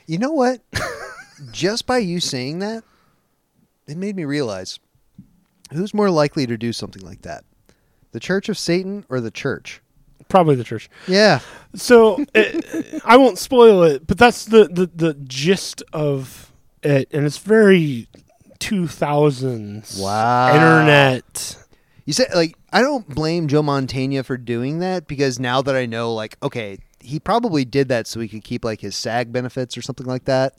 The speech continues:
Speaker 2: Maybe.
Speaker 1: So n-, that's why a lot of actors do, like, really bad movies. Or, uh, you could be like Bruce Willis and be like, "Listen, I've got this health issue. I have to do as many movies as possible
Speaker 2: Mm, right.
Speaker 1: so that I can just keep the insurance and,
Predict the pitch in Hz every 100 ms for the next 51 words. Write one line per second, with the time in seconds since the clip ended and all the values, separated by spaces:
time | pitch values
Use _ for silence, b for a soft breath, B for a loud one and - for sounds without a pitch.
0 | - 156 135 113 101 110 175 170 165 180
1 | 190 - 143 - 180 180 170 131 117 110
2 | 107 101 - 120 104 - 113 104 101 _
3 | 104 110 107 104 98 92 98 90 87 -
4 | - 151 165 175 170 135 156 147 160 131
5 | 151 139 - 160 127 110 120 120 110 _
6 | _ 123 127 101 113 123 - - 123 120
7 | 95 - 95 90 113 123 - 117 107 113
8 | 107 107 101 90 - 123 131 101 90 -
9 | 147 120 123 113 101 - 113 110 113 107
10 | 95 - - 120 117 120 113 120 120 -
11 | 117 110 104